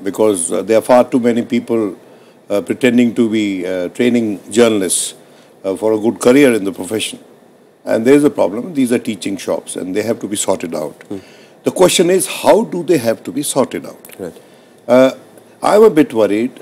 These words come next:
Speaker 1: that the government seems, uh, a little, uh, interested in getting into this whole business of journalism teaching
Speaker 2: Mm-hmm.
Speaker 1: at a time when it is in, inviting foreign institutions to come and set up campuses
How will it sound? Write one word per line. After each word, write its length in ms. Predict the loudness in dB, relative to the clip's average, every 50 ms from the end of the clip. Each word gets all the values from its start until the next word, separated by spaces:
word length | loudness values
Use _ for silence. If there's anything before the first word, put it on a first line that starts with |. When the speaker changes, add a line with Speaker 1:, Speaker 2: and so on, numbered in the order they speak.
| -14 -12
Speaker 1:
that 340 | -4 -2 0 0 0 -2 -4
the 40 | -4
government 420 | -2 2 2 2 2 0 -4 -4
seems, 560 | -6 -6 -2 -2 -2 -2 -2 -4 -6 -8 -10 -10
uh, 540 | -6 -4 -2 -2 -2 -2 -2 -4 -6 -8 -10
a 60 | -10
little, 340 | -10 -8 -8 -6 -6 -8 -8 -12 -16 -20 -20 _ _ _ _ _ _ _
uh, 380 | -4 -2 0 0 0 -2 -4 -4 -6
interested 680 | -6 -8 -6 -2 0 0 0 0 2 2 0 0 0 -2
in 300 | -6 -8 -6 -6 -6 -4
getting 320 | -4 -4 -2 0 0 0
into 500 | 0 0 -2 -4 -4 -4 -4 -4 -6 -8 -12 -20 -20 _ _ _ _ _ _
this 240 | -12 -10 -10 -8 -2
whole 220 | 2 4 4 4
business 480 | 2 0 -4 -4 -4 -4 -6 -8 -6 -6
of 140 | -8 -8 -6
journalism 440 | -4 -4 -4 -4 -4 -4 -6 -6 -6
teaching 420 | -4 -6 -6 -6 -8 -12 -14 -16 -12 -10
Speaker 2:
Mm-hmm. 180 | -8 -8 -8 -10 -14 -18 -20 -20 -20 _ -16 -8 -4
Speaker 1:
at 60 | -2 -2
a 60 | -2
time 580 | 2 2 2 4 4 2 0 0 -2 -4 -2
when 120 | -2 -2 -2 -2
it 60 | -4
is 100 | -6 -8
in, 120 | -8 -8 -8 -10 -10 -10
inviting 600 | -8 -6 -2 0 2 2 2 0 -2 -4 -6 -6
foreign 380 | -8 -4 -2 0 2 2 2 2
institutions 640 | 0 -2 -6 -10 -8 -6 -6 -6 -6 -8 -12 -14 -14
to 100 | -16 -18
come 340 | -8 -6 -4 -4 -4 -6 -12 -18 -20 -20 -20 _ _ _ _ _ _ -12
and 160 | -12 -12 -8
set 160 | -8 -6 -6
up 160 | -6 -8 -8 -6
campuses 560 | -4 -4 -4 -6 -10 -12 -10 -12 -12 -12